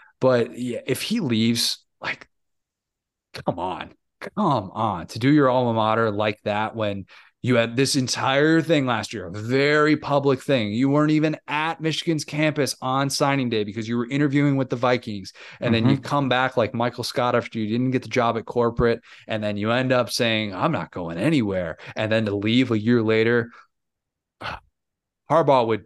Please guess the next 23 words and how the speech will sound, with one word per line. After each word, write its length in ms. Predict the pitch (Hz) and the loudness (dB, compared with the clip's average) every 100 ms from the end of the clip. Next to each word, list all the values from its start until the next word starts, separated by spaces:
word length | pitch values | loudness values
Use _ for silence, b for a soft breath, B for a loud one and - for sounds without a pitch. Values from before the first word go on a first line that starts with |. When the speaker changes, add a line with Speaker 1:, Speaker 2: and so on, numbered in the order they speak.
| _ | _
Speaker 1:
would 280 | 123 110 107 | -10 -10 -8
deservedly 680 | - 117 107 147 139 110 107 | -6 -2 2 4 4 2 0
take 280 | - 123 104 | -2 -4 -4
some 200 | 110 98 | -6 -6
L's 480 | 104 92 85 - - b b b _ | -6 -6 -6 -8 -10 b b b _
if 200 | - 110 | -6 -2
that 220 | 104 101 - | 0 -2 -2
did 160 | 92 | -6
happen. 340 | - 85 - 92 | -6 -10 -6 -2
That 100 | 151 | -2
w-, 180 | 143 - | -2 0
and 140 | 165 | 2
look, 220 | 160 131 - _ - | 2 0 -8 _ -4
some 160 | 160 | 0
of 40 | 175 | 2
this 80 | 165 | 2
stuff 180 | 160 - | 0 0
gets 160 | 139 | -4
thrown 180 | 143 135 | -2 0
out 200 | 123 117 | 0 0
there 140 | 123 | 0
as 100 | 113 | 0
conjecture. 800 | - 110 107 101 - 104 104 98 | -4 -6 -4 -4 -2 0 2 -2